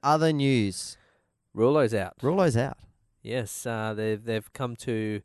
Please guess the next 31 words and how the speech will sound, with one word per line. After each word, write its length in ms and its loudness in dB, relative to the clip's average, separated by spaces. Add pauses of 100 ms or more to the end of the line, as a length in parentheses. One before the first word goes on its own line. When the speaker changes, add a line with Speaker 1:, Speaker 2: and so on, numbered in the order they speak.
(140)
Speaker 1:
Well, 300 4
actually, 360 0
at 80 -6
the 60 -4
Speaker 2:
a 40 -2
Speaker 1:
moment, 280 0
I 40 -2
don't 140 0
Speaker 2:
split. 60 -2
Speaker 1:
think 140 -8
they've 140 -6
actually 460 -10
split. 680 -4
They're 160 -2 (200)
facing 400 -10
a 60 -8
split. 320 -10
No 120 -4
one's 160 -4
actually 360 -8 (100)
f-, 280 -20
properly 340 -2
announced. 720 -2 (400)
But 180 4
as 200 2
we 80 0
record 460 2
this 280 2
on 420 -2
Tuesday 440 -4
night, 460 -2